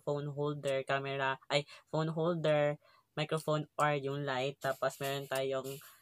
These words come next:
um, phone holder. Ito. So, next natin bubuksan is, of course, yung light.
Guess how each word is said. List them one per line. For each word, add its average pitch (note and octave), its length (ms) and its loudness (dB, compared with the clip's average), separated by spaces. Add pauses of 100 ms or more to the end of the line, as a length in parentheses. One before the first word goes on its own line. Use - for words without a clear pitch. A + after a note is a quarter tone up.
(120)
um, C3 400 -2
phone C#3 320 0
holder. A#2 640 -6
Ito. A#2 240 -12 (1800)
So, G#3 240 4
next A#3+ 240 4
natin G#3+ 240 2
bubuksan E3 560 -2
is, G3 160 0
of G#3+ 160 6
course, D3 400 0
yung C3+ 160 0
light. C3 400 2